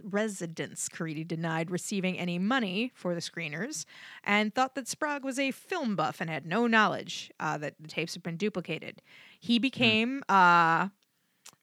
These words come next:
Speaker 1: uh, d-, uh, to date, Caridi shares the dubious distinction with Harvey Weinstein of being the only members of the Academy of Motion Picture Arts and Sciences to have had their membership revoked. <laughs>
Speaker 2: Oh, jeez.
Speaker 1: Uh, he was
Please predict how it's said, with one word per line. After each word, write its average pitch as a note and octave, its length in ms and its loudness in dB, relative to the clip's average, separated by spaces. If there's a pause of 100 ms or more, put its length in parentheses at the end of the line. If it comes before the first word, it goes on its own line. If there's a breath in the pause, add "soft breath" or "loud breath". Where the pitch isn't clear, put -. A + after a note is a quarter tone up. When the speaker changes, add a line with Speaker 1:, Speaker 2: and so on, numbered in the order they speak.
(360)
Speaker 1:
uh, F3 600 8
d-, - 80 -20 (100)
uh, E3+ 360 2
to B3 120 2
date, B3+ 380 8 (160)
Caridi G3+ 420 2
shares G3+ 340 2
the F#3+ 140 -4
dubious C4+ 440 2
distinction B3 480 -4
with F3 100 -2
Harvey F#4+ 340 2
Weinstein F4 680 2
of F3+ 200 0
being E3+ 460 -2 (240 soft breath)
the - 100 -6
only E4 240 0
members D#4+ 420 2
of G3+ 80 0
the F3+ 120 0
Academy B3+ 480 2
of E3 80 0
Motion B3+ 400 -2
Picture - 280 -4
Arts G#3+ 280 0
and G#3 100 -4
Sciences F#3 540 -4
to D3+ 100 -4
have D#3 140 -4
had G#3+ 260 -2
their F3+ 140 -2
membership A3+ 460 0
revoked. F3 600 -4
<laughs> - 60 -10
Speaker 2:
Oh, C#3 300 -6
jeez. A2+ 480 -6 (600 loud breath)
Speaker 1:
Uh, A3+ 220 12
he D4+ 200 6
was C#4+ 180 2